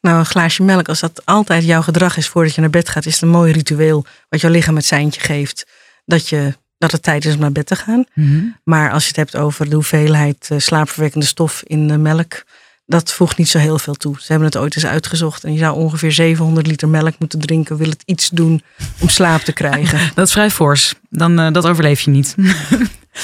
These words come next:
Speaker 2: En, maar en een, eh, en een slaapmutsje dan?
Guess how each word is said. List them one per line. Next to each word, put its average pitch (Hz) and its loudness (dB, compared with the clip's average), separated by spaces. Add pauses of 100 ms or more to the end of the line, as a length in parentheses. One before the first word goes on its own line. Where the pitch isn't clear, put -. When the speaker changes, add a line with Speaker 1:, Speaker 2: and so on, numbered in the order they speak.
(420)
Speaker 2:
En, 220 2
maar 208 4
en 220 4
een, 214 4
eh, 196 4
en 190 4
een 196 2
slaapmutsje 180 0
dan? 262 -4